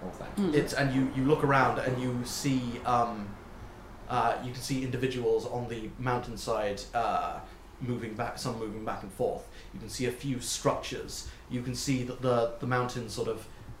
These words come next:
Speaker 3: uh, you can see on your left, you can see sort of a, what looks to be some sort of,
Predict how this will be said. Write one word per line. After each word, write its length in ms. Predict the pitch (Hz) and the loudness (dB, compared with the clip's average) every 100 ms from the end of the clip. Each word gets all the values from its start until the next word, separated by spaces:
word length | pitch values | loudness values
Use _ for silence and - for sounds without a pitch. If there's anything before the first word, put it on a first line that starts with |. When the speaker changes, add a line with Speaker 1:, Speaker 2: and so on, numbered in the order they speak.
| - | 0
Speaker 3:
uh, 440 | 113 110 110 - - - - - - - - - - | 0 2 0 -2 -6 -14 -16 -16 -20 -20 -20 -18 -12
you 120 | 120 | -10
can 100 | 117 | -8
see 360 | - 127 120 123 | -4 -2 -2 0
on 180 | 123 120 | 0 2
your 360 | 120 117 113 | 4 6 6
left, 580 | 107 120 - - - - - - - - | 4 2 0 -4 -10 -14 -16 -20 -18 -14
you 60 | |
can 80 | 104 | -10
see 140 | 98 107 | -10 -8
sort 160 | - | -10
of 80 | 98 | -4
a, 80 | 113 | -4
what 180 | 104 98 | -4 -6
looks 140 | 117 - | -6 -8
to 40 | |
be 60 | 110 | -8
some 220 | 98 101 | -6 -6
sort 160 | 98 | -4
of, 100 | 104 | -8